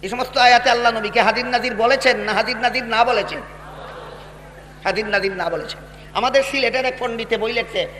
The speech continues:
হাজির নাজির নামে বই লেখছে। এটাতে যুক্তি দিছে, নাজির হইতে গেলে চক্ষু লাগে। চক্ষু ছাড়া নাজির হয় না। আর আল্লাহ, আল্লাহ যে দেখেন, এটা চক্ষু দিয়া দেখেন না, চক্ষু ছাড়াই দেখেন।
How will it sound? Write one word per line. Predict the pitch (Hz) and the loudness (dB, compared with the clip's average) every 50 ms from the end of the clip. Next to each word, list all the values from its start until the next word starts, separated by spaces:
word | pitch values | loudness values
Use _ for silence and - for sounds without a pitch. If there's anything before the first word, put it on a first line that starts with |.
| - - - | -16 -4 0
হাজির | 196 208 220 254 247 | 0 2 4 2 2
নাজির | 247 240 220 196 196 180 170 151 180 - | 2 0 -2 0 -2 -6 -6 -6 -12 -6
নামে | 185 196 196 185 175 | -4 -4 -4 -4 -4
বই | 170 175 175 | -8 -8 -8
লেখছে। | 165 156 - - - - - - - - - - - - - - - - - - - - - - - - - - - - - - | -10 -10 -12 -12 -20 -20 -20 -20 -20 -20 -20 -20 -20 -20 -20 -20 -20 -20 -20 -20 -20 -20 -20 -20 -20 -20 -20 -20 -20 -20 -12 -4
এটাতে | 190 196 254 262 254 254 | 2 2 4 6 6 4
যুক্তি | 269 269 269 - 254 | 2 0 -4 -4 -4
দিছে, | 233 220 - - 233 214 - - - - - - - - | -4 -2 2 2 2 2 2 -4 -10 -14 -16 -18 -12 -8
নাজির | 151 175 226 262 269 233 214 302 339 330 | -4 0 4 4 4 4 4 2 2 2
হইতে | 320 320 311 - 294 | 2 2 2 2 4
গেলে | 277 285 269 247 | 4 6 4 4
চক্ষু | 233 - 233 - - - 254 | 2 2 -2 -2 -2 -2 -2
লাগে। | 240 202 170 135 - - - - - - - - - - - - - - - - - - - - - - - - - - - - - - - | -2 0 -2 -4 -10 -10 -18 -18 -20 -20 -20 -20 -20 -20 -20 -20 -20 -20 -20 -20 -20 -20 -20 -20 -20 -20 -20 -20 -20 -20 -20 -20 -20 -10 -2
চক্ষু | - 262 262 - 320 320 | -2 -2 -2 -2 -8 0
ছাড়া | 294 311 311 311 294 | 4 4 6 6 6
নাজির | 294 285 269 247 277 285 - | 4 4 2 2 2 2 4
হয় | 269 254 233 220 | 4 4 4 2
না। | 185 - - - - - - - - | -2 -2 -6 -12 -14 -16 -16 -2 0
আর | 214 | 2
আল্লাহ, | 254 262 277 277 277 277 277 285 277 - | 4 4 4 4 6 6 6 6 6 4
আল্লাহ | 240 269 277 277 285 | 4 2 4 4 4
যে | 285 302 320 | 4 4 6
দেখেন, | 285 294 269 294 311 294 277 294 - - - - - | 6 6 6 8 6 6 6 2 -4 -8 -10 -12 -10
এটা | - - 302 | 2 2 2
চক্ষু | 294 - 302 - - - 349 | 4 4 -2 -2 0 -4 -4
দিয়া | 339 339 320 302 | 2 4 4 6
দেখেন | 262 285 - 262 247 | 6 4 2 2 0
না, | 240 220 | 0 0
চক্ষু | 214 - 262 254 - 285 | 0 0 -2 -2 -2 -4
ছাড়াই | - 294 262 262 269 320 | 0 2 4 4 4 4
দেখেন। | 302 311 - 285 254 208 | 4 2 4 4 2 2